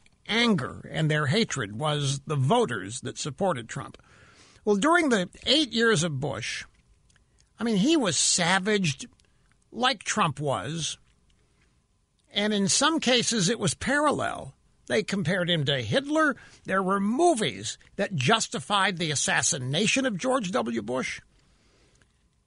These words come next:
Uh, it was, it was dirty. It was mean. It was evil stuff. Uh,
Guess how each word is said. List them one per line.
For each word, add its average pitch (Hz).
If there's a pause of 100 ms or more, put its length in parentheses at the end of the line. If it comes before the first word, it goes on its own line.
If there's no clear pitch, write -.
(600)
Uh, 175
it 220
was, 160 (140)
it 220
was 175
dirty. 143
It 220
was 185
mean. 190
It 214
was 185
evil 202
stuff. - (1700)
Uh, 139